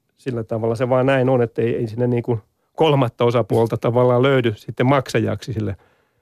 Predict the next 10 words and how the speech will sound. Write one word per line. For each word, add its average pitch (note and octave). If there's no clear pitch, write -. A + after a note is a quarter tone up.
sille A#2
laskulle. B2+
Totta E3+
kai D#3
sitten C#3+
on C#3
kaikissa C#3
yhtiöissä C#3
on C#3
om-, D3